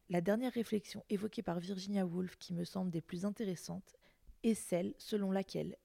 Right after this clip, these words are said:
la création littéraire nécessite une certaine androgynie. Jusqu'ici, la littérature posait toujours les femmes en relation avec les hommes. D'après la narratrice,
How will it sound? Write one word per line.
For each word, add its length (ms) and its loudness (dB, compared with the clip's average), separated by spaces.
la 160 -2
création 420 -4
littéraire 440 -2
nécessite 560 -8
une 120 -4
certaine 540 -4
androgynie. 540 -4
Jusqu'ici, 580 -4
la 120 4
littérature 480 0
posait 260 0
toujours 260 2
les 120 4
femmes 200 2
en 100 2
relation 460 2
avec 220 -4
les 160 -6
hommes. 160 -12
D'après 280 2
la 100 6
narratrice, 540 -2